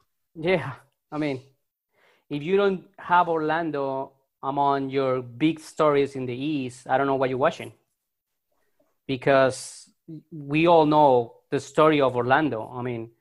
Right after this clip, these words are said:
this is a team that came out, came to the league at the same time of N Y C F C and never been, uh, in, playing postseason football. And, and not only that, but the way that everybody perceived that team and that organization was like, "All right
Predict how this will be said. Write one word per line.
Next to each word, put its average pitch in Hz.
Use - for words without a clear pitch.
this 139
is 151
a 160
team 160
that 143
came 143
out, 143
came 143
to 143
the 131
league 143
at 135
the 120
same 135
time 139
of 131
N 127
Y 127
C 123
F 120
C 170
and 135
never 165
been, 131
uh, 131
in, 135
playing 151
postseason 131
football. 113
And, 135
and 156
not 175
only 196
that, 156
but 131
the 156
way 139
that 185
everybody 170
perceived 156
that 143
team 160
and 139
that 147
organization 143
was 135
like, 123
"All 131
right 120